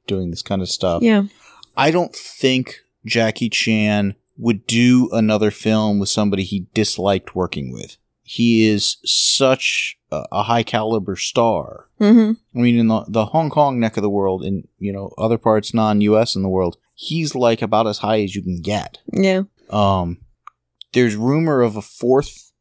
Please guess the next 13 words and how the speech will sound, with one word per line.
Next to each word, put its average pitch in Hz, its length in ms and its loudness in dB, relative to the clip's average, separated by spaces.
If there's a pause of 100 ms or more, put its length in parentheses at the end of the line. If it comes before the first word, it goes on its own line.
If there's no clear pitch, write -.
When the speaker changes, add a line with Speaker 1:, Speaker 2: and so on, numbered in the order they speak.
(160)
Speaker 1:
Rush 117 240 0
Hour 127 200 0
film. 139 420 -8 (280)
Speaker 2:
Interesting. 220 840 0 (200)
Speaker 1:
Uh, 104 300 2
I 110 100 -2
don't 113 200 -2 (300)
th-, 85 140 -20 (280)
think 156 280 -2
Brett 120 160 0
Ratner 110 520 -2
is 101 120 -4
gonna 104 360 -2